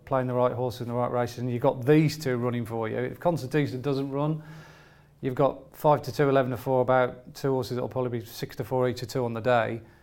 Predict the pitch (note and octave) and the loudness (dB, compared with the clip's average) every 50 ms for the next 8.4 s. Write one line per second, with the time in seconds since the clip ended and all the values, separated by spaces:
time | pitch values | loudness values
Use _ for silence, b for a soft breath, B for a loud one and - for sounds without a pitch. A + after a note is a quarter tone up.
0 | b b b b - B2+ B2 B2+ B2+ B2 C3+ C3 C3 B2+ B2+ A#2+ G#2 - C#3 C3+ | b b b b -4 -2 -2 -2 -4 -4 -4 -4 -2 -4 -4 -6 -4 -2 0 0
1 | B2+ B2 C3 B2+ C3+ - C3+ C#3+ C#3+ C#3+ - C3+ B2 A2+ A2 G#2+ - A#2 A2 G#2+ | 2 0 0 0 -2 0 0 0 0 0 -2 -2 -2 -2 -4 -4 -6 -8 -8 -8
2 | - - b b b b b b b b b b b b _ - C3 C3 B2 - | -12 -18 b b b b b b b b b b b b _ -2 -2 0 4 6
3 | D3+ D#3 D3+ C#3+ C#3 C#3 C3+ C#3 C#3 C#3 - - C3 B2+ B2 C3 C#3 C3 - B2+ | 6 6 6 2 0 -2 -4 -2 -2 -4 -4 -2 -2 0 0 -2 -4 -4 -6 -8
4 | - - G#2+ - C3+ A#2 C3 B2 A#2+ B2 - B2 A#2+ A2 G#2+ G2+ B2+ B2+ B2+ - | -8 -8 -6 -6 -6 -2 -2 -2 -2 -2 -4 -6 -6 -6 -4 0 0 0 0 -2
5 | - - A#2 A#2 A2+ G#2 B B B B B B B B B B B B - - | -8 -10 -8 -8 -8 -10 B B B B B B B B B B B B -8 -8
6 | B2 A#2+ - B2+ A#2 D3 D3 C3+ B2+ D3 D3 C#3 C3 C3 B2+ C#3 C#3+ C#3+ B2+ A2+ | -6 -6 -6 -2 2 4 4 6 6 6 4 4 4 2 4 6 6 6 6 4
7 | A2+ A#2+ B2+ C3 B2+ C#3 - - B2+ B2 B2+ B2+ B2+ B2 B2+ A#2+ A#2+ A#2+ A#2 - | 2 -2 -2 -2 -4 -4 -4 -2 -2 -2 -2 -2 -2 0 0 0 0 0 -2 -4
8 | - B2 A#2+ A#2+ A#2 A2+ A#2 A2+ | -2 -2 0 2 2 0 0 -2